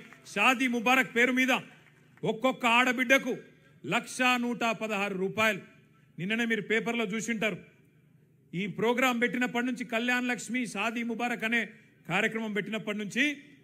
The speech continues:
నిన్నటి వరకు ఒకటి రెండు కాదు, పది లక్షల మంది ఆడబిడ్డల పెళ్లి చేసిన తెలంగాణ మొత్తం ఆడపడుచులందరి మేనమామ కేసీఆర్ గారు అనే మాట ఈ సందర్భంగా నేను మీకు విజ్ఞప్తి చేస్తా ఉన్నా.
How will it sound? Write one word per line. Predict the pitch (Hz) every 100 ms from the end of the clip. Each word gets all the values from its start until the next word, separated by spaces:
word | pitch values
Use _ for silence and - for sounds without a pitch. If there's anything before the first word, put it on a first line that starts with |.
| _
నిన్నటి | 160 190 208 185
వరకు | 185 202 - - - - _ _
ఒకటి | 175 190 240 254
రెండు | 247 247
కాదు, | 233 240 254 233 - - - - _ _
పది | 196 233 254
లక్షల | 233 247 - 269
మంది | 269 269 262
ఆడబిడ్డల | 247 262 254 262 254 254
పెళ్లి | 254 254 254
చేసిన | 254 247 247 247 - - - -
తెలంగాణ | 214 262 262 254 254 254
మొత్తం | 220 233 240 247
ఆడపడుచులందరి | 247 254 240 240 247 240 233 220
మేనమామ | 233 285 277 269 254 180 - -
కేసీఆర్ | 185 214 220 214 202
గారు | 190
అనే | 185
మాట | 175 185 180
ఈ |
సందర్భంగా | 175 175 175 165 175 170 151 - -
నేను | 175
మీకు | 185 170
విజ్ఞప్తి | 156 180 143
చేస్తా | 170 - 170
ఉన్నా. | 165